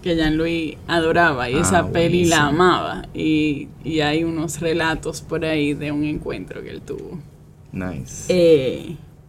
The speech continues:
Speaker 1: pero no creo que fue una di-, una, no hubo ninguna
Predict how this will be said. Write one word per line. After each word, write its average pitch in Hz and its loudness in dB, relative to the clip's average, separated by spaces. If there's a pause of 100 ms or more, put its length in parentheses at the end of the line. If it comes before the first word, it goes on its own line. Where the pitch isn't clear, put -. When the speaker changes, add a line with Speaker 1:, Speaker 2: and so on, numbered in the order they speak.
(920)
Speaker 1:
pero 196 6
no 208 4
creo 233 6
que 247 4
fue 247 2
una 240 6
di-, 233 0
una, 208 6
no 208 8
hubo 247 4
ninguna 240 6